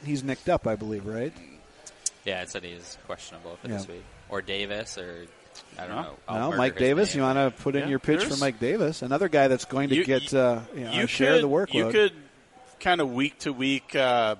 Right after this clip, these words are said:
Speaker 3: plug guys in. Uh, that would be better than Drake in, in pretty much any week. Ha-, have, make it a goal to have zero shares of Dolphins on any of your fantasy teams this year.
Speaker 1: And those are the kind of guys that you, you don't need to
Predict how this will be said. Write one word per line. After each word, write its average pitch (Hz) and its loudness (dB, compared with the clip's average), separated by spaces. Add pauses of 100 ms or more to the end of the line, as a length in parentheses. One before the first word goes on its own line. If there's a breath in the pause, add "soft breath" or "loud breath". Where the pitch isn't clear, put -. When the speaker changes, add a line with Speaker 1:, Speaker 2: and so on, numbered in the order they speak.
Speaker 3:
plug 131 0
guys 110 0
in. 101 -6 (560 soft breath)
Uh, 104 -4 (180)
that 123 2
would 117 -2
be 123 -2
better 117 4
than 113 -2
Drake 113 0
in, 107 -6
in 107 -8 (120)
pretty 151 -2
much 117 -4
any 110 -8
week. 101 -12
Ha-, 123 -2
have, 151 2 (380 soft breath)
make 190 0
it 208 4
a 170 0
goal 160 4
to 147 4
have 131 2
zero 127 0
shares 120 -4
of 104 -10
Dolphins 101 -6 (100)
on 104 -10
any 110 -8
of 98 -12
your 101 -12
fantasy 90 -12
teams 82 -20
this 76 -16
year. 80 -16 (480 soft breath)
Speaker 1:
And 175 -2
those 220 4
are 202 -2
the 185 2
kind 170 0
of 160 0
guys 151 6
that 160 4
you, 151 4
you 160 0
don't 165 0
need 165 0
to 147 4